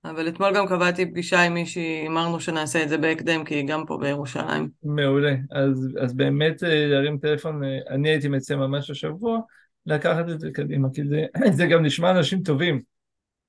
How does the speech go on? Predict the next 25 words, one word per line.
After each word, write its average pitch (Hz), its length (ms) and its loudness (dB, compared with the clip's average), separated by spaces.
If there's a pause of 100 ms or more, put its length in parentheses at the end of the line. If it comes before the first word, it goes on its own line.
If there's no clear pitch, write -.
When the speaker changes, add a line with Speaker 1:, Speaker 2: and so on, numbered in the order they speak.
(140)
Speaker 2:
לא 151 160 2
אנשים 165 280 0
שמחפשים 143 580 -2
לחרחרי 139 760 0
וכזה, 135 300 -4 (100)
זה 127 60 -4
רק 123 140 -4 (180)
Speaker 1:
זה 170 100 6
אנשים 165 340 4
מדהימים. 165 580 2 (200)
Speaker 2:
<clears throat> - 1500 2
אז 139 180 -6
כמה 151 280 2
שאנחנו 143 380 0
יותר 143 200 0
מוקפים 165 460 -2
באנשים 143 400 -2
מדהימים, 147 520 -2
חיוביים 143 520 0
ואופטימיים, 165 600 -2 (320)
זה 143 120 -2
עושה 139 260 0
לנו 156 280 4
יותר 131 280 0
טוב. 123 280 -4